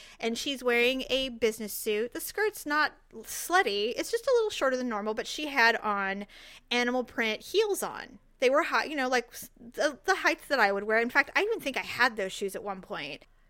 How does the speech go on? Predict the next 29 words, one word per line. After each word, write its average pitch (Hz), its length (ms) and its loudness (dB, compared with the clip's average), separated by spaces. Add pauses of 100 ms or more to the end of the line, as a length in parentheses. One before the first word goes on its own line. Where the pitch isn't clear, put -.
(120)
She - 200 -4
was 339 140 -2
sexy 370 600 0
in 285 100 -6
the 269 80 -4
sense 269 260 -4
that 247 100 -8
she - 140 -6
was 262 80 -6
a 247 80 2
little 254 220 0
bit 262 120 0
of 226 60 -2
a 220 60 0
hot 247 260 0
mess, 247 560 -2 (100)
but 233 220 -6
not 233 240 0
completely. 220 600 -4
I 240 100 -4
mean, 226 400 -2
she 302 300 -2
exuded 262 560 -4
sex. - 480 -4
I 240 60 -2
mean, 240 140 -2
she - 140 -6
was 269 120 -6
very 262 680 2